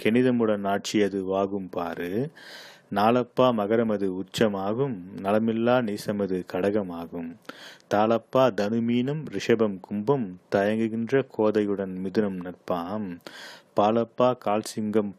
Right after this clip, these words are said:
பகையாம் என்று பணிவுடனே போகரென குரைத்தார் தானே." அதாவது பாத்தீங்கன்னா, மேஷ ராசியும்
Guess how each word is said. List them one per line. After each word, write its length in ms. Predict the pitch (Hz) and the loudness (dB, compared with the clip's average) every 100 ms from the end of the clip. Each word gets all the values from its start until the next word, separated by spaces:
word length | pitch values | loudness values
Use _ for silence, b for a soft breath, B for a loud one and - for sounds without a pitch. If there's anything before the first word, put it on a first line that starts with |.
| 101 | -2
பகையாம் 420 | 98 104 98 95 | 0 2 0 -6
என்று 420 | 98 98 135 120 - | -8 -4 -2 -2 0
பணிவுடனே 640 | 104 110 117 110 107 123 | -2 2 2 0 0 -4
போகரென 680 | 156 101 101 104 104 101 120 139 - | -6 0 2 2 2 0 -2 -6 -2
குரைத்தார் 460 | 98 98 - 98 92 | 0 0 0 -2 0
தானே." 500 | 87 85 85 87 82 - _ _ _ - B B _ | -6 -8 -6 -8 -8 -18 _ _ _ -20 B B _
அதாவது 340 | 110 113 113 113 | 2 2 2 0
பாத்தீங்கன்னா, 800 | 104 107 113 117 92 90 110 127 - B B B _ | -2 -2 0 0 -2 -4 -4 -4 -8 B B B _
மேஷ 340 | 113 123 - 139 | 2 2 2 2
ராசியும் 640 | 113 98 - 104 127 | 0 -2 -4 -4 -2